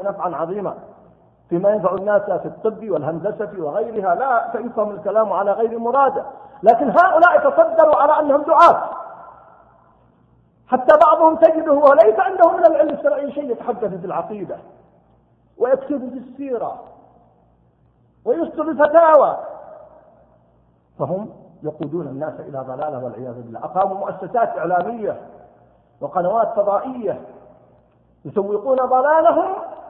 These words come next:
ويخدعون جماهيرهم، وهم يدعون أنهم من المنتسبين إلى الدعاة.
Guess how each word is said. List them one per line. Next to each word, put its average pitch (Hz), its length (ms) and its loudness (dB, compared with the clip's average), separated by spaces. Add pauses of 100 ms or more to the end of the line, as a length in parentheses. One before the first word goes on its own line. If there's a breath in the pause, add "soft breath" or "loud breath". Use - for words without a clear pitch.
(480)
ويخدعون 233 640 0
جماهيرهم، 311 840 2 (3000)
وهم 175 320 -4 (440)
يدعون 156 360 -6
أنهم 151 340 -10
من 147 80 -12
المنتسبين 143 520 -14
إلى 135 180 -12
الدعاة. 127 380 -10